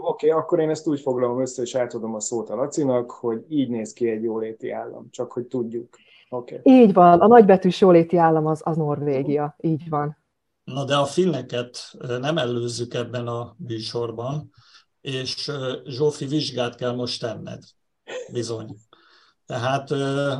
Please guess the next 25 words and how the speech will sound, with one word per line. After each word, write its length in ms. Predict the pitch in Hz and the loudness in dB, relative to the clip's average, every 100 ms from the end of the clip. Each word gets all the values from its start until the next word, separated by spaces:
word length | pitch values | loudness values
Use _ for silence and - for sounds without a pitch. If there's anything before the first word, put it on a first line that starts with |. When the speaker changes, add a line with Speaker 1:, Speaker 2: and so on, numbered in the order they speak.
| - | -8
Speaker 3:
itt 100 | 165 | -6
nem 180 | 175 175 | -2 -2
kerülheted 540 | 151 135 131 123 127 | -2 -4 -4 -4 -4
el, 140 | 139 135 | -4 -4
hogy 160 | 123 | -6
a 60 | 123 | -8
Stúdió 520 | 123 139 135 123 120 | -10 -10 -8 -6 -6
Veszprém 540 | 123 127 123 127 123 117 | -6 -6 -8 -10 -12 -8
Podcast 520 | 123 123 123 120 - | -8 -8 -10 -10 -10
vizsgabizottsága 1080 | 131 123 120 117 120 123 120 123 120 113 123 | -10 -8 -8 -8 -10 -10 -8 -8 -6 -6 -4
előtt, 520 | 123 131 139 139 - | -2 -4 -6 -8 -10
ö, 160 | 127 | -8
ne 140 | 127 127 | -8 -10
feleljél 580 | - 110 117 113 117 113 | -10 -10 -8 -6 -6 -6
egy, 380 | 113 110 - - | -10 -12 -16 -14
ö, 320 | - 113 117 | -14 -12 -8
vizsgakérdésre, 1200 | 120 120 117 117 117 113 117 117 - 120 143 175 - _ _ _ _ _ _ _ _ _ | -8 -8 -8 -10 -10 -8 -8 -8 -8 -8 -6 -8 -12 _ _ _ _ _ _ _ _ _
hogy 200 | 131 123 | -10 -8
hogyan 380 | 185 190 135 123 | -4 0 0 -2
mondják 480 | 135 131 127 127 | -6 -4 -4 -4
a 80 | 123 | -8
finnek 520 | 120 139 135 120 117 | -10 -10 -8 -8 -8
azt, 260 | 123 127 - | -8 -6 -8
hogy 320 | 123 123 127 151 | -8 -6 -8 -8
egészségedre. 960 | 123 120 120 - 113 117 - - - | -8 -6 -8 -8 -10 -12 -14 -16 -18